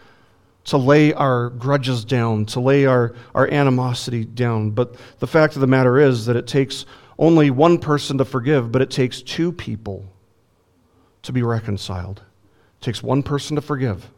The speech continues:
and we are to forgive, but it takes two to reconcile. But know this, know that when, when Paul says, "Insofar as it depends on you, be at peace with all men," the implication there is that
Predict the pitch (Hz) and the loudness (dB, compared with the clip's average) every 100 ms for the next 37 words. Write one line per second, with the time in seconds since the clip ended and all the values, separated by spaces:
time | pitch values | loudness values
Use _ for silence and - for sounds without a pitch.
0 | _ _ _ _ _ _ 135 123 127 123 | _ _ _ _ _ _ 0 2 4 4
1 | 151 - 147 135 139 127 98 - _ _ | 2 -2 -8 -4 -2 -2 -6 -18 _ _
2 | _ _ _ _ _ _ _ _ - 113 | _ _ _ _ _ _ _ _ -8 -8
3 | - 127 123 - - 143 110 98 107 - | -4 -6 -6 -14 -6 -4 -4 -8 -14 -20
4 | _ _ _ _ - 131 120 110 107 - | _ _ _ _ -10 -2 -2 -2 -6 -8
5 | - 82 98 _ _ _ _ _ _ _ | -12 -16 -20 _ _ _ _ _ _ _
6 | _ _ _ _ _ _ _ _ - - | _ _ _ _ _ _ _ _ -20 -2
7 | 151 156 147 123 - 151 156 143 147 127 | 4 6 6 4 4 4 6 4 4 2
8 | 127 - - 143 143 147 139 151 131 127 | 0 -10 0 0 4 2 4 4 4 4
9 | 175 - 160 - 151 143 127 139 131 147 | 4 4 2 4 6 6 2 -2 0 2
10 | 143 131 127 123 139 185 175 127 - - | 4 4 2 2 6 8 8 6 -2 -12
11 | - 160 160 - 156 143 143 131 - 135 | 2 4 4 0 0 0 0 0 2 2
12 | 127 123 120 117 - - 156 180 185 175 | 4 2 0 -2 -10 2 6 6 6 2
13 | 165 170 180 165 139 131 143 135 117 127 | 4 4 4 2 4 4 4 2 0 0
14 | 135 | 0